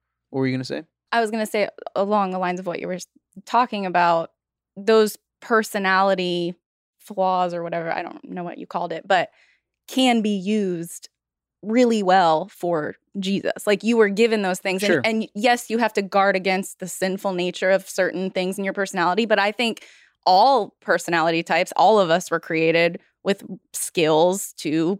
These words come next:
Speaker 2: bring glory to God. And I think when you're using those things, or you know that that is a strength of yours, and if you can use it in a way that, you know, brings glory to God, that is ultimately
Speaker 1: The
Speaker 2: what
Speaker 1: hand's
Speaker 2: we should
Speaker 1: not
Speaker 2: be
Speaker 1: the
Speaker 2: doing.
Speaker 1: foot, foot's not the hand, right?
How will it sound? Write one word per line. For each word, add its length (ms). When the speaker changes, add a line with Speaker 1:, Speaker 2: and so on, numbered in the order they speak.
Speaker 2:
bring 220
glory 260
to 40
God. 440
And 120
I 80
think 180
when 140
you're 120
using 680
those 220
things, 400
or 80
you 180
know 400
that 180
that 120
is 100
a 60
strength 400
of 120
yours, 480
and 100
if 100
you 100
can 160
use 420
it 100
in 100
a 80
way 460
that, 320
you 100
know, 140
brings 280
glory 200
to 20
God, 320
that 180
is 260
ultimately 720
Speaker 1:
The 60
Speaker 2:
what 80
Speaker 1:
hand's 180
Speaker 2:
we 0
should 60
Speaker 1:
not 60
Speaker 2:
be 80
Speaker 1:
the 60
Speaker 2:
doing. 100
Speaker 1:
foot, 280
foot's 260
not 160
the 80
hand, 300
right? 220